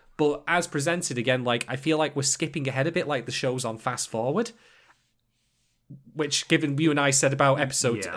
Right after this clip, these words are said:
Speaker 1: uh, nine and ten, like, why are we not just getting the full four-parter here? It
Speaker 2: So this is, like, I think you've hit on the perfect metaphor to describe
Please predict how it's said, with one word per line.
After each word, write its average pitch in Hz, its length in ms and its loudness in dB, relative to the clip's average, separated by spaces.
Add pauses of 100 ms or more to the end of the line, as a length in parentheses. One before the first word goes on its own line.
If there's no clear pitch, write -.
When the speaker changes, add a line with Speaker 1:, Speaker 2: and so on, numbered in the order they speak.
(140)
Speaker 1:
uh, 117 40 0
nine 127 240 2
and 123 120 -2
ten, 120 320 2
like, 120 240 -2
why 135 300 2
are 135 40 4
we 131 100 0
not 131 160 -2
just 135 140 -4
getting 127 180 -2
the 123 80 -6
full 127 240 -2
four-parter 127 720 0
here? 92 280 -6 (500)
It 113 260 -8
Speaker 2:
So 123 120 -4
this 135 200 -4
is, 139 160 -8
like, 113 320 -8 (500)
I 110 80 -8
think 127 200 -6
you've 117 160 -8
hit 104 120 -6
on 90 140 -6
the 87 80 -14
perfect - 640 -10 (580)
metaphor - 640 -14 (720)
to 92 120 -14
describe 87 640 -12